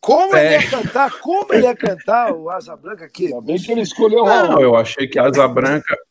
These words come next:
Speaker 2: eu achei que Asa Branca, quer dizer, eu não tinha pensado em Sociedade Alternativa, era uma ideia muito melhor, mas eu achei que Asa Branca tinha a ver também com a música sulista americana lá, com a coisa do Cajun, né, do Zydeco
Speaker 1: Sim, sim.
Speaker 2: e tal. É,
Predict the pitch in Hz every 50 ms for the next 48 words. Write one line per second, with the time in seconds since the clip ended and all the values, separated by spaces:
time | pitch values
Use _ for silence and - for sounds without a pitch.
0 | _ _ _ _ _ _ _ - 127 117 117 117 - - 143 135 - 147 135 139
1 | 135 139 135 131 - 127 131 143 143 - 196 185 147 135 135 139 127 - 175 170
2 | - 165 151 - - 143 139 143 131 - 135 120 139 131 123 123 127 135 123 -
3 | 131 131 131 123 - - 139 123 127 135 139 139 135 127 131 135 139 139 131 139
4 | 135 156 165 175 151 120 113 110 107 104 98 104 113 135 - 247 - - 156 -
5 | - 123 123 117 151 139 117 131 139 143 - 139 - - - 165 151 143 104 120
6 | 131 131 - 123 110 107 110 120 120 - - 123 127 127 120 110 113 120 123 -
7 | - 131 113 - - - 123 107 104 113 120 107 - - 98 101 101 101 117 113
8 | - - 107 104 113 113 113 107 95 82 80 87 98 98 92 87 82 - - 98
9 | 92 95 95 85 95 87 - - - 104 101 117 110 104 87 82 - 78 78 82
10 | 90 95 92 85 78 87 85 80 80 - 78 90 98 104 104 127 127 - - -
11 | 110 110 95 98 - - 95 104 101 90 - -